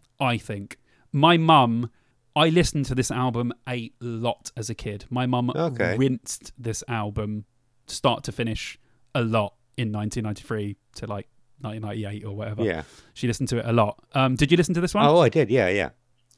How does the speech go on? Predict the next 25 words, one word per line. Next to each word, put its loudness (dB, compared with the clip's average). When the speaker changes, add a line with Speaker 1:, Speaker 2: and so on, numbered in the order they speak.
Speaker 2:
I 4
Speaker 1:
What, 0
what 2
were 0
your 2
thoughts -2
on -4
this -8
album? -8
Speaker 2:
I 4
was 0
surprised 0
at -6
how 0
much -6
I 0
like -2
Aerosmith. -4
Um, 0
Speaker 1:
Hmm. -2
Speaker 2:
I 2
mean, 4
and 0
it's, -4
it's, -6